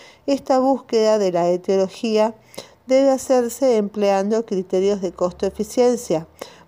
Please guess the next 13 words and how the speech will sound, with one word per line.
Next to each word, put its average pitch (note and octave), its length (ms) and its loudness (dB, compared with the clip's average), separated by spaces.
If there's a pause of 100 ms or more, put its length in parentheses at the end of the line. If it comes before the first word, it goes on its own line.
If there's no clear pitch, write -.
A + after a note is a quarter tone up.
Muchos B3+ 360 -2
expertos B3 640 -2
coinciden G#3+ 680 -2
en F#3+ 140 -2
que F#3+ 240 0
esto A3 240 -6
se - 120 -16
justifica G3 760 -6
solo C4 480 2
ocasionalmente. F3+ 1080 -4 (460)
La G3 180 2
relación F#3+ 560 -2
costo-efectividad F#3+ 1400 -2